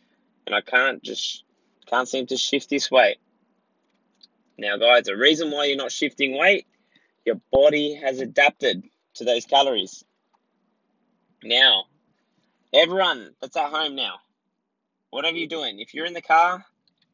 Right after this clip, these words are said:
pull over. If you're at a wedding and it's speeches, tell the bride and groom to stop talking for a sec while you calculate this.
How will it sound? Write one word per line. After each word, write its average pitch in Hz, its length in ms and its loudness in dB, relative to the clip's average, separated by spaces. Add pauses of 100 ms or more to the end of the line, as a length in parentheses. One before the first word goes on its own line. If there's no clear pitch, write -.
(460)
pull 190 160 0
over. 185 400 2 (180)
If - 160 -20
you're 165 140 -6
at 180 140 0
a 170 40 -4
wedding 185 480 -6 (480)
and 139 140 -14
it's - 240 -14 (600)
speeches, 185 800 -2 (880)
tell 160 180 2
the 160 340 2
bride 160 280 4
and 151 100 -4
groom 151 220 -6
to 139 80 -12
stop 147 280 -4
talking 165 600 -4 (200)
for 151 140 -2
a 151 60 0
sec 170 340 -2 (400)
while 139 160 -2
you 139 140 0
calculate 123 580 2
this. - 380 -14